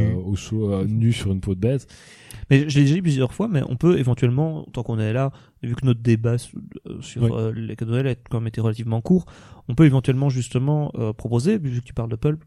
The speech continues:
Speaker 3: deux, trois
Speaker 2: Ouais.
Speaker 3: trucs pulp.
Speaker 2: Ah ouais.
Speaker 3: Euh, là comme ça, euh, sorti de notre chapeau. Je peux par exemple parler du
Speaker 2: Ouais.
Speaker 3: Spirit de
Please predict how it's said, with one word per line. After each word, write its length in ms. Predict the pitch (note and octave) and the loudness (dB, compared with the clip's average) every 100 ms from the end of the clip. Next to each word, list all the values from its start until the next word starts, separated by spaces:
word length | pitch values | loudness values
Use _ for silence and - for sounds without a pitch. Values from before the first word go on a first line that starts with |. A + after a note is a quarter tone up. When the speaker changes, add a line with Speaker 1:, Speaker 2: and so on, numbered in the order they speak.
| - | -18
Speaker 3:
deux, 200 | B2 B2 | 0 0
trois 200 | - F2+ | 2 2
Speaker 2:
Ouais. 60 | A#2 | 4
Speaker 3:
trucs 180 | - - | 2 -2
pulp. 380 | - F#3+ F3 - - _ _ _ _ _ | 2 2 2 -4 -16 _ _ _ _ _
Speaker 2:
Ah 200 | D3 G#2+ | -2 4
ouais. 80 | C#3 | 4
Speaker 3:
Euh, 460 | B2 A2+ A2+ A2+ A2+ | 4 -2 -4 -6 -2
là 120 | A#2 | -2
comme 180 | A#2 A2+ | -2 -6
ça, 160 | - C#3+ C3+ | -4 -2 -2
euh, 200 | B2 A2+ | -2 -4
sorti 260 | - - | -10 -6
de 100 | A#2+ | -2
notre 200 | A#2+ A#2+ | 0 0
chapeau. 440 | - C#3+ - E3+ F#3 - - | 0 0 4 4 4 -2 -14
Je 80 | - | -2
peux 80 | C#3 | 0
par 240 | C#3 C3 | 2 0
exemple 320 | C3 C3 C3+ | -2 0 -2
parler 360 | C3+ B2 B2+ C3+ | -2 0 0 0
du 100 | B2+ | 0
Speaker 2:
Ouais. 40 | |
Speaker 3:
Spirit 320 | A#2 A2+ G#3+ - - | 4 4 4 -4 -14
de 340 | C3 B2+ A#2+ | -8 -4 -4